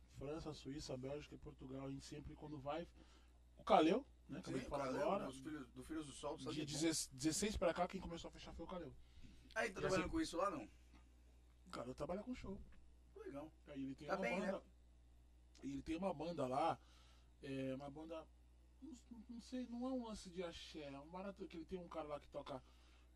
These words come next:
Speaker 1: conga e tal, muito bom brasileiro também. Ele tem uma banda lá que eu esqueci o nome.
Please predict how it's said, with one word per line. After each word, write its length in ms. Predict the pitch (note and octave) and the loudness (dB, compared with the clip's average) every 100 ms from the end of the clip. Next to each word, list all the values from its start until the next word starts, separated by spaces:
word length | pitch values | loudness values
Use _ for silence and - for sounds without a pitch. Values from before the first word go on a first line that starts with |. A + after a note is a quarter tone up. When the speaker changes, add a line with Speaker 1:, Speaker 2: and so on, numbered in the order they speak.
| - | -10
Speaker 1:
conga 400 | D3 D3 D3+ C#3 | -6 -4 -2 -2
e 60 | C3 | 0
tal, 140 | C#3 | -2
muito 220 | D3+ F3+ | -4 -6
bom 160 | D3 D3 | -6 -4
brasileiro 460 | C#3+ C#3 C3 C#3+ | -2 -2 -2 -2
também. 260 | C3+ C3 C#3 | -2 -2 -2
Ele 100 | D3+ | -4
tem 140 | F3+ | -4
uma 160 | F#3+ B3+ | 0 0
banda 320 | F#3+ G#3 E3+ | 0 0 0
lá 100 | D#3 | -2
que 60 | D#3+ | -4
eu 40 | |
esqueci 260 | E3 E3 - | -10 -12 -6
o 60 | F#3 | -6
nome. 260 | C#3 A#2+ | -4 -8